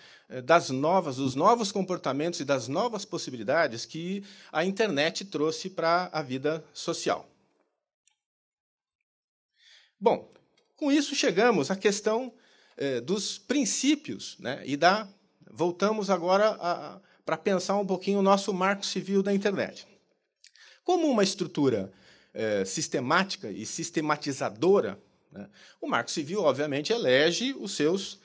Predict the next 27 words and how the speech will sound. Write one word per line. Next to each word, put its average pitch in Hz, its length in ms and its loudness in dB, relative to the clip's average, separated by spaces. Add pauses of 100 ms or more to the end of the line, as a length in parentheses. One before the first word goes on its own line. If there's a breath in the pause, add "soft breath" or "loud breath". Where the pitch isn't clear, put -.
(260 loud breath)
eh, 117 220 -2
princípios, 160 720 -6
elege 156 400 4
as 175 80 -2
suas, - 640 -2 (100)
né, 104 160 -14
as - 80 -14
suas 147 200 -2
principais, 156 840 -2 (360 loud breath)
eh, 113 220 -6
estruturas 135 720 0
de, 110 500 -6 (880)
eh, 98 380 -8
de, 98 140 -12
os 127 180 -10
seus 139 220 -2
valores 147 640 6
fundantes, 170 880 -4
a 104 60 -16
partir 151 340 -2
dos 190 180 -6
quais 170 520 4 (340 loud breath)
você 160 240 -2
vai, 139 320 2 (540 soft breath)
eh, 117 220 -2
eh, 110 80 -4
cotejar, 196 1000 4